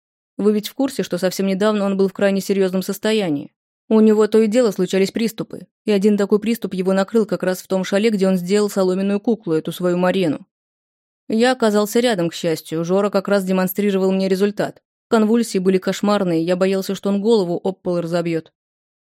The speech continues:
Ну и прикрутил его к решетке первыми тряпками, какие попались под руку. Там валялось много тряпья, Жора для чучела натаскал. Когда приступ прошел, я освободил его и утащил в дом.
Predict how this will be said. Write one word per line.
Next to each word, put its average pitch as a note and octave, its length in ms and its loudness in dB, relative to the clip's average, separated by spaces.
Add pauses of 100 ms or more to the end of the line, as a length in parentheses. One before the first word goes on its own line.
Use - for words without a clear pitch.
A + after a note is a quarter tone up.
(300)
Ну A3 120 6
и C4+ 100 6
прикрутил G#3+ 480 0
его F3+ 140 0
к - 80 -8
решетке F#3+ 360 -2
первыми F#3 380 0
тряпками, F3 440 0
какие E3+ 280 -2
попались F3 400 -2
под F3+ 220 -4
руку. - 320 -6 (340)
Там G3+ 200 2
валялось F#3+ 360 2
много G3 260 0
тряпья, D#3+ 460 -4 (240)
Жора G3 260 2
для F#3+ 160 2
чучела F#3 320 -2
натаскал. D#3+ 560 -4 (880)
Когда G#3+ 240 4
приступ G#3 360 -2
прошел, G#3 320 2
я G3 100 2
освободил F#3 460 0
его G#3+ 200 2
и A3 40 2
утащил F3+ 400 -2
в F3+ 80 -4
дом. - 300 -4